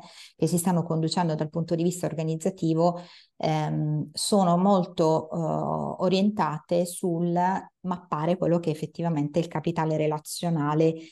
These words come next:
e quanto di bello dalle relazioni dal-, tra le persone, eh, può venir fuori anche dal punto di vista organizzativo. Quindi, eh, effettivamente, eh, io l'ho definito spartiacque, tu l'hai chiamato evoluzione,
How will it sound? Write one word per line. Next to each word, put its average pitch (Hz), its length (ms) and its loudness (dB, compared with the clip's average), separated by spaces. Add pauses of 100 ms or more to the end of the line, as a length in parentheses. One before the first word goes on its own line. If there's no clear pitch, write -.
(120)
e 175 140 -2
quanto 170 400 0
di 170 160 2
bello 160 580 2
dalle 165 280 0
relazioni 160 560 -4
dal-, 151 280 -4 (140)
tra 151 160 -4
le 147 80 2
persone, 151 680 -2 (380)
eh, 147 500 0
può 185 160 2
venir 170 240 4
fuori 156 360 0
anche 160 280 -2
dal 151 180 0
punto 151 240 -2
di 156 80 0
vista 147 300 -4
organizzativo. 143 1040 -6 (500)
Quindi, 165 540 2
eh, 156 500 -2
effettivamente, 208 1000 2
eh, 160 640 -4
io 208 140 4
l'ho 196 100 6
definito 170 400 -2
spartiacque, 156 800 -2
tu 151 120 -2
l'hai 165 120 4
chiamato 170 340 -2
evoluzione, 175 1040 0